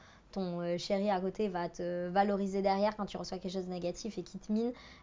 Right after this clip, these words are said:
euh, ça fait toute la différence parce que finalement, il est bien plus important que,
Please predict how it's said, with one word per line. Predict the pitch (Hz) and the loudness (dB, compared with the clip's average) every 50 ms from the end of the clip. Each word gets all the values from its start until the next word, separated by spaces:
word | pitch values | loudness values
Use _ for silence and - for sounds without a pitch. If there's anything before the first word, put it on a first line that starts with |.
| - | 2
euh, | 196 190 185 180 | 4 4 4 4
ça | 170 - 185 170 | 2 0 -2 0
fait | - 190 | 0 0
toute | 190 - - - | 0 0 -8 -2
la | - 202 | 0 0
différence | 196 190 185 - 202 185 208 240 - | 0 0 2 2 2 2 2 -2 -2
parce | - 180 175 | -6 -8 -6
que | - - | -6 -10
finalement, | - - - 185 185 190 196 | -10 -8 -6 -6 -4 -2 -2
il | 196 185 175 175 175 175 175 | -2 -2 -2 -2 -2 -2 -2
est | 180 | -4
bien | 180 180 190 190 | -2 -2 -2 -4
plus | 190 - 190 190 | -2 -4 -4 -4
important | 185 185 - 185 - - 196 196 | -4 -2 -4 -6 -4 -2 -4 -4
que, | 202 - 185 180 175 175 175 170 165 170 | -2 -2 -2 -2 0 0 0 -2 -2 -4